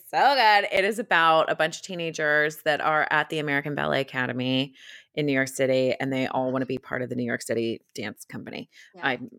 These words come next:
Speaker 1: butchering all the names of all the companies right now, and I apologize. <laughs>
Speaker 2: <laughs>
Speaker 1: But, um, they talk, so many of them say that they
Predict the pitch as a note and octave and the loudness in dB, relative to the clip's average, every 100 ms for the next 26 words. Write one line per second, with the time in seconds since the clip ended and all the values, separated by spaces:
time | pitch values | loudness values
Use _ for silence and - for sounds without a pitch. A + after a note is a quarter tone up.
0 | - - F#3 F#3+ E3 - F#3+ F#3+ F#3+ F#3 | -8 -2 0 0 -2 2 4 6 6 4
1 | F3 E3 D#3+ D#3 D#3 D#3+ E3 C#3+ D3 C#3+ | 2 0 2 4 6 4 -2 -6 -6 -4
2 | D3 C#3+ C#3 C#3 C3 B2+ C3 - E3+ C3+ | -2 2 2 2 -2 -4 -6 -2 -2 0
3 | B2+ A#2 C4 C4+ E4 F#4+ G4 D4 D4+ F4 | 0 2 2 0 0 0 6 6 6 4
4 | - D5 C#5+ B4+ G#4 - G#3 G3 - G3 | 4 6 6 6 2 4 4 6 6 6
5 | E3+ D#3+ D#3 D#3+ D#3+ _ - - _ _ | 6 6 2 -6 -10 _ -20 -20 _ _
6 | _ - F#3 F#3+ F#3 E3+ F3 F3 E3+ - | _ -14 0 4 6 6 6 6 2 -6
7 | - F#3 F#3 - - - - - E3+ F3+ | -6 0 0 0 -8 -6 -6 -4 4 8
8 | F3+ F#3+ F#3 F3 E3+ D#3+ D#3 D#3 D#3 - | 8 6 4 4 4 2 2 -2 -4 0
9 | D#3 C#3+ C#3 C#3 C3+ - - D3 C#3 C#3+ | 6 6 6 2 0 -2 0 4 6 4